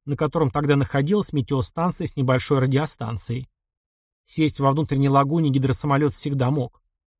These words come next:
Соседний атолл Кюре в то время был необитаем. Японцев о перелёте никто не предупреждал. Существовал и второй маршрут через Саппоро в Анкоридж,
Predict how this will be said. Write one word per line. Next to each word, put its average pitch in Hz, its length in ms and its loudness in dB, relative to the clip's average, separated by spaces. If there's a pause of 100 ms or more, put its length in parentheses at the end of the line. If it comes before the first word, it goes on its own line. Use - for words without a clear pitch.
(200)
Соседний 233 500 0
атолл 147 340 0
Кюре 208 480 0
в - 80 -20
то 147 120 2
время 196 240 4
был 165 140 0
необитаем. 143 640 -2 (680)
Японцев 180 480 2
о 151 60 2
перелёте 151 480 2
никто 135 220 -2
не 135 100 2
предупреждал. 127 720 -4 (600)
Существовал 262 520 2
и - 20 2
второй 220 320 2
маршрут 185 400 0
через 160 280 -2
Саппоро 233 520 0
в 160 140 2
Анкоридж, 123 560 0